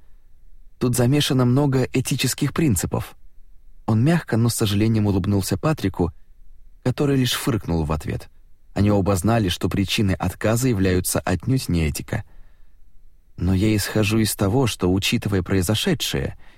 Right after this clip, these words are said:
вы немедленно прекратите съёмки», полуутвердительно произнёс Патрик. Фредерик с сожалением покачал головой.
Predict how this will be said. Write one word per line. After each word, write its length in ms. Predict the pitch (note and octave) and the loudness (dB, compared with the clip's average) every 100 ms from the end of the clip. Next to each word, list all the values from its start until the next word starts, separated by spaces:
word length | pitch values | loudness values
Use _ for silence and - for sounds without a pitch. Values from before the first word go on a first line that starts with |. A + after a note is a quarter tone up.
| - - | -20 -4
вы 140 | A2 | 2
немедленно 560 | A2 G#2+ A#2+ C3 B2 A#2+ | 4 4 4 2 2 2
прекратите 640 | C3 - B2+ - - - | 0 0 0 0 -2 -2
съёмки», 560 | - A2 F2 D#2 - - - - - - - - - | -2 0 0 -2 -8 -14 -20 -20 -20 -20 -20 -20 -6
полуутвердительно 840 | A#2+ A2 G#2+ - G2 F2+ G#2+ C#3+ D3+ | 0 2 2 2 0 2 0 2 2
произнёс 460 | A#2 A2 F#2+ G#2 | 2 0 2 0
Патрик. 420 | - F2+ - - - - - - - - - - | 0 -4 -2 -8 -10 -20 -20 -20 -20 -20 -20 -8
Фредерик 420 | - A2 C#3 D#3 | 0 2 2 -2
с 40 | - | 0
сожалением 540 | B2 G#2+ F2 E2+ G2 | 0 2 2 4 2
покачал 420 | G2 G2+ F2+ D#2 | 0 -2 -2 -2
головой. 460 | C#2+ D#2+ D#2 A#1+ - | 0 0 0 -2 -6